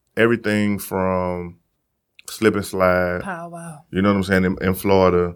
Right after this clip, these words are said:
Speaker 2: Mm-hmm.
Speaker 1: everything from
Speaker 2: Florida.
Speaker 1: man, everything from Archie Everso
Speaker 2: Mm-hmm.
Speaker 1: all the way up to T I, all the way up to Gucci, all the way up to Jeezy.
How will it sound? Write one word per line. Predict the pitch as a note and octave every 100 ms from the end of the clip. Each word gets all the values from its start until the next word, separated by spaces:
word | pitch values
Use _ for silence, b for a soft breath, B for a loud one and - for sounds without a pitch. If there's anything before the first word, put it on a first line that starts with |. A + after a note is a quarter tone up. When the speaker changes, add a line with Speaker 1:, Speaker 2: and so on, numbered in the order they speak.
| _ G2+
Speaker 2:
Mm-hmm. | G2 F2
Speaker 1:
everything | G2 G2+ G#2 G2+ G2 F#2
from | - F#2 F2+ F2+ F2
Speaker 2:
Florida. | F2+ F#2 F#2 E3+ C#3+ - -
Speaker 1:
man, | G2 F#2+ F2+ E2+
everything | - A#2 A#2 G2+
from | F#2 F#2 -
Archie | D2+ C3 B2 A#2
Everso | A2+ A#2+ A2 A2 G#2 G2 F#2 F2 -
Speaker 2:
Mm-hmm. | G#2+
Speaker 1:
all | G#2+ A#2
the | A#2
way | A#2 A2 A2
up | G#2
to | F#2+
T | - A2+ G#2
I, | F2+ F2
all | - G2 G#2+
the | G#2+
way | G#2+ G#2
up | G#2 G#2
to | - G2+ G2 F#2
Gucci, | G#2 G2 F2+ F#2 F#2
all | G2+
the | G#2
way | G#2 G2+
up | G2
to | G2+
Jeezy. | F#2 G2 G2+ F2+ F2+ F2